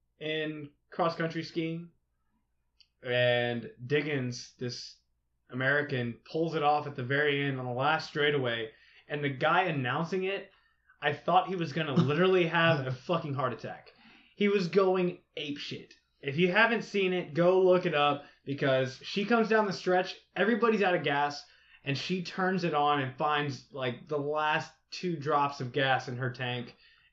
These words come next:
Speaker 1: and gets a gold medal and the first medal ever in cross country skiing. It was incredible.
Speaker 2: The,
Speaker 1: U S
Speaker 2: the announcers for cross country skiing were a delight.
Speaker 1: <laughs>
Speaker 2: I've
Speaker 1: They
Speaker 2: watched,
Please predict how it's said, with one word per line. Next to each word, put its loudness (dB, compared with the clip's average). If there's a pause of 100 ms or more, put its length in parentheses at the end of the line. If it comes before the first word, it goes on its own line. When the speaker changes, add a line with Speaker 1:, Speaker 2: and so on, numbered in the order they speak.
Speaker 1:
and -2 (600)
gets -2
a -2
gold 0
medal 0
and -6
the -4
first 0
medal -2
ever -2
in -6
cross -4
country -6
skiing. -4 (340)
It -10
was -2
incredible. -10 (300)
Speaker 2:
The, -6
Speaker 1:
U 4
S 0
Speaker 2:
the -4
announcers 0
for -4
cross -2
country -4
skiing -6
were -4
a -6
delight. -6
Speaker 1:
<laughs> -18
Speaker 2:
I've 2
Speaker 1:
They -4
Speaker 2:
watched, 12